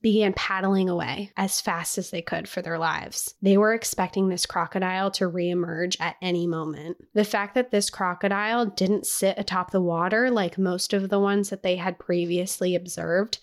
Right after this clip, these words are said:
and it specifically leaped out of the water to attack a person was what had them most concerned.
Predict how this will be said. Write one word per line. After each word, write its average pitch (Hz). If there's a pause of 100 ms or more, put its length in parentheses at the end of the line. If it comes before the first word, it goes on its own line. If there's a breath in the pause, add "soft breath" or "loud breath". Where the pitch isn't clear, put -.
(100)
and 214
it -
specifically 208
leaped 196
out 175
of 180
the 190
water 180 (220 soft breath)
to 196
attack 175
a 170
person 196 (140)
was 196
what 196
had 175
them 165
most 165
concerned. 160